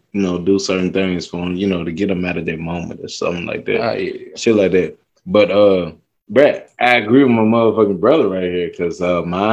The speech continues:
Speaker 1: was a ten percent too.
Speaker 2: Hey, I figured y'all probably gonna be close. Y'all both single men that, you know, doing everything on your own. It's,
Speaker 1: Hey, you know
Speaker 2: it's
Speaker 1: what?
Speaker 2: point
Speaker 1: As a
Speaker 2: in time.
Speaker 1: single man, I don't honestly believe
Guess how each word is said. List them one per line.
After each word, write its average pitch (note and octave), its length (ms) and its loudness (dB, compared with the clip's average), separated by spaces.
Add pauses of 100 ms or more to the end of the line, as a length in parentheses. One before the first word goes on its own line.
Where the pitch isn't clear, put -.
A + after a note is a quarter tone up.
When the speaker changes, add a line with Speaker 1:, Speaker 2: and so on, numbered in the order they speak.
Speaker 1:
was A2 180 -2
a G#2 80 -4
ten A#2+ 240 0
percent B2 440 0
too. E4+ 340 2 (320)
Speaker 2:
Hey, B2 220 0
I D3 100 0
figured D3 380 0
y'all G#2+ 220 0
probably G#2 280 0
gonna G2 120 -6
be G2 120 -4
close. G2 460 -2
Y'all G2+ 180 0
both G2 260 -2
single G2 280 -2
men G2 300 -4 (360)
that, F#2 360 -2
you A#2 100 -2
know, G2 320 0 (240)
doing G2+ 300 2
everything F#2+ 360 0
on F#2+ 80 0
your F#2+ 160 0
own. F#2+ 320 -4
It's, G2+ 100 -4
Speaker 1:
Hey, A2+ 180 0
you D3+ 100 4
know E3 120 6
Speaker 2:
it's E3 60 4
Speaker 1:
what? E3+ 140 6
Speaker 2:
point C3 100 4
Speaker 1:
As C3 120 4
a B2+ 40 0
Speaker 2:
in - 20 0
time. - 80 -2
Speaker 1:
single D#3 240 4
man, D3+ 460 2
I B2+ 120 0
don't C#3+ 360 -6
honestly B2 420 -2
believe A2+ 680 -2